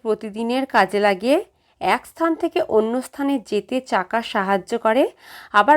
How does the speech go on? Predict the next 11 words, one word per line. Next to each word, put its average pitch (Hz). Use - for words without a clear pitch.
ভারী 233
জিনিস 320
সহজে 226
বয়ে 196
নিয়ে 247
যেতে 190
চাকা 214
সাহায্য 185
করে 240
থাকে। 156
এর 320